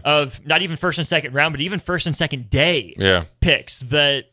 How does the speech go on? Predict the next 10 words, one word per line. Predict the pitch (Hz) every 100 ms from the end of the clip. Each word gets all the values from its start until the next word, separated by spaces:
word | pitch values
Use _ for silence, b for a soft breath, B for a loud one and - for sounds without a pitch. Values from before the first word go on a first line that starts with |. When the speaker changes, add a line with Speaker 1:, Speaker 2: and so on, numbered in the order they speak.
| -
Speaker 1:
or | 156 147
the | 151
perspective, | 151 135 - 214 208 156
I | 151
think, | 156 143
of | 135
the |
general | 131 151 143
Nebraska | 131 110 131 143 147
fan | - 135 123 120 120